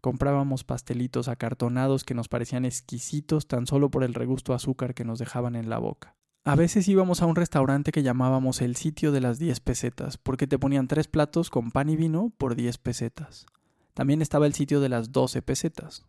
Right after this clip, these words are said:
en el que el olor era menos nauseabundo, aunque la comida era igual de mala. La decoración en ambos dejaba muy claro que no era europea. Cuanto más barato era el restaurante, más aspecto oriental de poca monta adquiría.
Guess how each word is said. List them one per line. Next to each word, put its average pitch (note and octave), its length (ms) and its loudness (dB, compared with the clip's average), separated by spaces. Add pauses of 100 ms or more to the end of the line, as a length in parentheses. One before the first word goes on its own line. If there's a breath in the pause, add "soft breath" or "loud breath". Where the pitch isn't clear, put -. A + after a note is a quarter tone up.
(160)
en C3 140 -2
el B2 120 0
que B2 100 -4
el A#2+ 80 0
olor B2+ 280 4
era D3 300 2
menos E3+ 400 2
nauseabundo, F3 640 4
aunque D#3 260 0
la B2 140 0
comida B2+ 560 0
era B2 200 -2
igual A#2+ 300 2
de A#2 100 -2
mala. A#2 340 -6 (1080)
La C3 160 0
decoración C3+ 560 2
en E3+ 120 2
ambos D#3 340 2
dejaba C#3 320 2
muy D#3 320 4
claro C#3+ 400 2
que C#3 160 -4
no B2 160 0
era B2 260 0
europea. A#2+ 640 -2 (920)
Cuanto C3+ 320 0
más E3 240 4
barato E3 320 2
era D3+ 120 4
el C#3 100 -2
restaurante, C3 680 -2
más D3 260 -2
aspecto C#3 420 -2
oriental B2+ 500 0
de B2+ 80 0
poca B2 300 -6
monta A#2+ 320 -4
adquiría. A#2+ 540 -8